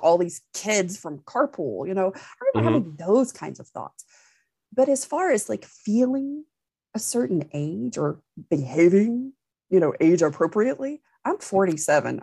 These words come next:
Speaker 1: I don't behave age appropriately at all. I
Speaker 2: I've
Speaker 1: don't
Speaker 2: never
Speaker 1: even
Speaker 2: a-,
Speaker 1: feel
Speaker 2: I
Speaker 1: like I'm my age. I'm like,
Speaker 2: No.
Speaker 1: I'm still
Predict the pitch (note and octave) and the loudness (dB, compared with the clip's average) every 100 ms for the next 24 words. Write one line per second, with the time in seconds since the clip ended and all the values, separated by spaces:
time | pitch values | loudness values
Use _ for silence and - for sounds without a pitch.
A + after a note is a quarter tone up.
0 | - F#4 A#3 G3+ - G3 F3+ F3 F3+ - | 0 2 4 2 2 0 2 4 2 2
1 | E3 F3+ D3 - E3 E3+ E3 D#3+ D#3+ - | 0 0 -2 -2 -4 -2 -4 -4 -6 -8
2 | _ - C3 F#2 F3 C3+ - - - _ | _ -2 -2 2 4 4 0 -12 -20 _
3 | _ _ - - - D#3+ E3+ B3+ C#3+ C#3+ | _ _ -20 -20 -8 2 4 6 4 4
4 | A#2+ B2 - F4+ B3+ C#3 D#3+ D#3+ F3+ E3 | 2 0 -2 0 2 2 2 0 -2 -2
5 | D3+ - C#3+ - - A#3 B3 C4 G#3+ A2 | -4 -4 -8 -8 -6 -4 -2 -2 0 2
6 | F#2+ C4 D#4 - F#4 | 2 -2 -2 -4 -6